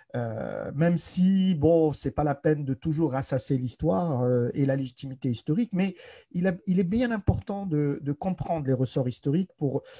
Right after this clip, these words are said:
s'as-, s'apercevoir si nous sommes dans, euh, nous, nous avons suffisamment appris de cette histoire ou, ou pas. Euh, si, si Raouf, euh, vis-à-vis de nos indépendances, donc ce que soulignait très bien Boualem,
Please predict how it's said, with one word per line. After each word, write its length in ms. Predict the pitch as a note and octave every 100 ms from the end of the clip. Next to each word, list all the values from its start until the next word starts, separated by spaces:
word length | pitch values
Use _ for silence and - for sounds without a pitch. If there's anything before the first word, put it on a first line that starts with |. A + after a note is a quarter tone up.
| -
s'as-, 320 | - - F3+ - -
s'apercevoir 840 | - F#3 G3 - D#3+ D#3 E3+ F3+
si 320 | - - F#3
nous 160 | F3 G3
sommes 440 | - G3+ F#3 D#3
dans, 360 | B2 C#3 B2+ - C3
euh, 320 | B2 B2 B2
nous, 160 | D3+ F3 E3+ E3+
nous 260 | F3 F#3
avons 220 | F#3 E3+ E3
suffisamment 480 | - F#3+ F#3 F3+
appris 360 | D3 - A3+ B3+ _ _ _ D#3
de 60 |
cette 240 | C#3 D3+ C#3
histoire 300 | - G#3 D#3
ou, 140 | D3 - _
ou 60 | D3
pas. 280 | - A2+ _ _ _ - - -
Euh, 320 | C3+ C3 C#3 D3+
si, 420 | - G3+ G#3+ G3+
si 240 | - - A3
Raouf, 460 | G3+ B3+ C#4 - - - - _ -
euh, 440 | E3 D#3+ D#3 F3+ - _ _ - - - - - F#3+ -
vis-à-vis 440 | F3+ G#3+ A3 B3+
de 560 | G3+ D#3+ D3 - D3+ D3+
nos 300 | D#3+ F#3+ G#3+
indépendances, 680 | F3 D#3 D#3 C#3+ D#3 B3+ A3+
donc 240 | C#3+ C3 -
ce 100 | -
que 380 | C#3+ C3 B2
soulignait 480 | - E3+ D#3 D#3+ E3+
très 180 | - D#3+
bien 200 | D3 D3+
Boualem, 420 | B2+ B2+ A3+ B3